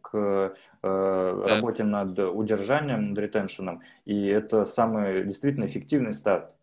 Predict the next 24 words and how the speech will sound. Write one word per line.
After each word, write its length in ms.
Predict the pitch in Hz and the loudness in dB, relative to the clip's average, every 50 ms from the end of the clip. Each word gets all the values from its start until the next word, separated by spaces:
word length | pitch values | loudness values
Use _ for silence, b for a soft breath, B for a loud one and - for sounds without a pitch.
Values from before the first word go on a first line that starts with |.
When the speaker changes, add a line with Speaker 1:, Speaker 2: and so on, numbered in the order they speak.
| _ - | _ -10
Speaker 1:
э, 160 | 90 90 90 | -6 -4 -2
для 100 | 98 92 | -2 0
того, 180 | 95 98 107 117 | 0 0 0 0
чтобы 220 | - - 98 95 | 0 -2 -4 -2
делать 240 | 92 107 104 95 - | 2 0 0 2 2
игрушки, 280 | 104 120 131 127 127 - | 2 2 2 2 0 -2
потому 220 | 90 87 101 101 | -6 -4 -4 -4
что 320 | - - - 107 101 98 - B B B B | -4 -2 0 2 2 2 2 B B B B
если 260 | - 107 107 107 120 | -2 -2 0 0 0
взять 320 | 113 107 117 120 117 113 - | 0 4 6 4 4 4 2
там, 420 | 107 101 95 95 92 90 90 92 | -2 -2 0 -2 -4 -4 -4 -2
допустим, 500 | 92 95 - - 107 104 - - 101 87 | -2 -4 -2 -2 -4 -4 -4 -8 -8 -4
период 540 | - 107 104 107 107 104 98 95 - - - | 0 0 2 2 2 2 2 0 -2 -2 -6
ещё 200 | 95 - - 107 | -6 -2 0 0
несколько 420 | 104 107 104 - - 98 - - | 0 0 -2 -2 -6 -8 -4 -2
лет 120 | 104 98 - | -2 0 0
назад, 380 | 104 101 101 135 175 180 - | -2 0 4 4 2 2 2
и 160 | 104 95 95 92 | 0 0 0 0
когда 320 | - - 95 95 98 92 | 0 -2 0 0 0 -2
начинали 360 | 95 - - 104 101 98 92 - | -2 -6 -4 -2 0 0 0 -2
команды 400 | - 92 95 95 92 90 85 87 | -4 -4 -2 -2 -4 -4 -6 -6
делать 340 | 87 95 92 87 87 - | -2 0 0 0 -2 -4
какие-то 380 | - 92 90 - 98 90 - 117 | -6 -10 -8 -6 -8 -4 0 0
игры, 380 | 151 175 165 135 92 - - | 2 2 4 2 2 2 0